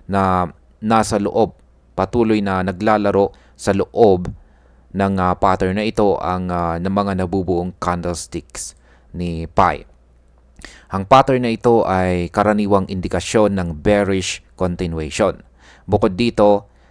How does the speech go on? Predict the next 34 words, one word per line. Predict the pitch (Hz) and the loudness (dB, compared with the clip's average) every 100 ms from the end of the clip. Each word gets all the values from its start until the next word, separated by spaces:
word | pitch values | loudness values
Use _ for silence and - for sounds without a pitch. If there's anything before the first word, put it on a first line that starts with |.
| _ _ _ - | _ _ _ -4
nagkaroon | 110 - 113 107 101 | -4 0 2 2 2
na | 98 | 0
rin | 98 113 87 | 0 0 -2
ng, | 95 98 | -4 -2
ah, | 92 85 | -2 0
bearish | 107 104 98 - | 2 2 -2 -4
crossover | 95 90 - 101 95 95 | -4 -4 -2 -2 0 -2
sa | 90 80 | -4 -6
kanyang | 90 90 87 87 | -6 -4 -6 -6
exponential | 107 101 - 92 92 92 87 87 | -8 -8 -8 -6 -4 -4 -4 -6
moving | 85 90 90 82 | -6 -8 -8 -6
average | - 110 95 98 90 80 - - _ _ | 0 0 2 0 -2 -4 -10 -14 _ _
kung | - 101 | -6 -4
saan | - 78 92 87 - _ _ - | -4 -4 -4 -8 -14 _ _ 0
bumagsak | 101 95 - 104 - | 0 0 0 -2 -2
ang, | - 90 87 | -6 -4 -4
ah, | 85 82 - | -6 -6 2
twelve-day | 110 104 95 95 - | 2 2 -2 -4 -6
E | 95 | -8
M | 92 87 | -8 -8
A | 90 87 85 - _ | -6 -6 -8 -12 _
sa | - - | -10 -8
ilalim | 98 90 82 85 80 76 | -4 -2 -2 -4 -8 -8
ng, | 90 90 80 | -8 -8 -8
ah, | 71 62 - | -8 -10 -6
twenty-six-day | 104 95 95 - 87 - - _ - 87 104 87 82 - _ _ | -4 -4 -6 -8 -10 -14 -16 _ -8 0 0 0 -6 -12 _ _
E | 95 85 | -12 -10
M | - 90 78 - | -8 -8 -10 -12
A. | 95 - - _ _ _ _ - | -12 -12 -20 _ _ _ _ -16
Ayan, | 69 87 78 67 | -10 -8 -8 -12
yan | 76 | -16
po | - 107 | -8 -6
yung, | 104 | -4
ah, | 101 95 92 | -2 -2 -2